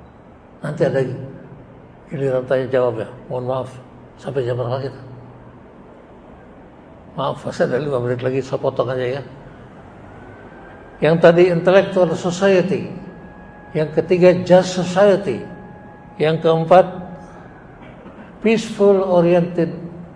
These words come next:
society. Selalu berorientasi kepada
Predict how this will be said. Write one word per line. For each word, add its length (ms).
society. 640
Selalu 800
berorientasi 880
kepada 480